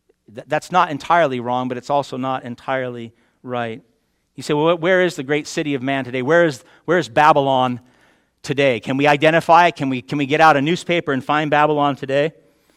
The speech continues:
The city of man, Babylon, has been manifest. Certainly in John's day, it was Rome. We had the literal Babylon in the Old Testament. I would say any empire or nation throughout human history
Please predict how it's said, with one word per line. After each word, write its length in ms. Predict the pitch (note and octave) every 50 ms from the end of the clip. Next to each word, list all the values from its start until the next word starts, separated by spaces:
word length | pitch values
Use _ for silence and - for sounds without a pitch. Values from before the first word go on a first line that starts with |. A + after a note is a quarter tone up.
| _ _ _ _ _ _ _ _ _ _ _ _ _ _ _ _ _ _ _ _ _ _ _ _
The 120 | B2+ C#3+
city 280 | - - C4 C4 A3 F#3
of 80 | D3
man, 800 | D#3+ E3+ F3+ F3 D3+ C#3 C3+ C3+ C#3 C3+ - - - - - - _ _ _ _ _ _ _ _ _ _
Babylon, 920 | - B2 A2 D#3+ D#3+ F3 F#3 E3 C#3+ C3+ B2+ B2 B2 B2 B2 B2+ B2+ C3 -
has 180 | A#2 C#3 C3+ A2+
been 180 | D3 C#3+ D#3
manifest. 840 | D3+ D3+ E3+ F#3 F3+ D3+ - - C3+ B2 A#2 - - - - - _ _ _ _ _ _ _
Certainly 420 | - - A#3 A3+ A3 G3 E3 D#3
in 140 | D#3 D3+ D3+
John's 400 | C3 D#3 D#3+ E3+ F#3+ G3+ F3+ C#3+
day, 260 | C3+ D3 D3 C#3+ C#3
it 80 | D3 D3
was 160 | D3+ C3+ B2
Rome. 480 | A#2+ C3+ C#3+ C#3+ D3 D#3 E3 F#3 G3 G3+ - _ _ _ _ _ -
We 60 | C#3
had 100 | D3+ D#3
the 100 | C#3 D3
literal 340 | C#3+ D3+ F#3 F#3+ F3 E3 D3+
Babylon 500 | C#3 D3+ D#3 E3 D#3 D#3+ D#3 D#3+ D#3+ D#3
in 60 | D3
the 100 | C#3+ C#3+
Old 160 | D3+ D3+ C#3+
Testament. 500 | - - D3+ D3 - - D#3+ E3 F3+ F3+ - - - -
I 120 | D3 D#3+
would 100 | D#3+ -
say 200 | - D#3 D3+ D#3+
any 200 | E3 F3 E3 D#3
empire 560 | D#3 E3 F3+ E3+ - - E3+ E3 E3 D#3+ D3+
or 100 | C#3+ C3+
nation 440 | C#3 C#3+ D#3 E3 D#3 - F3 F3 D#3+
throughout 260 | - D3+ D3 C#3+ D3
human 260 | C3+ - E3 D#3+ D3
history 440 | C#3 D3 E3 D#3 - - F3 F#3 F3